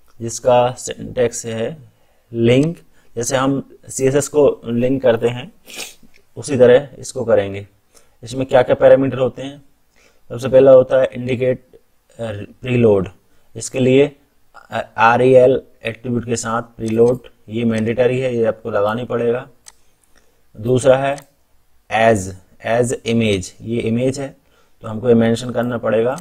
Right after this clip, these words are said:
as equal to image। तीसरा है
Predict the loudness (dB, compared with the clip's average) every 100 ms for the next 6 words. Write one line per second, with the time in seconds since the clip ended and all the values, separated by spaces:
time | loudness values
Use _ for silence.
0 | -14 _ _ _ -6 -2 0 -2 -2 -2
1 | -2 -6 -8 -12 -10 -12 -14 -20 _ _
2 | _ _ _ _ _ _ -20 -20 -8 -4
3 | -2 2 2 2 -4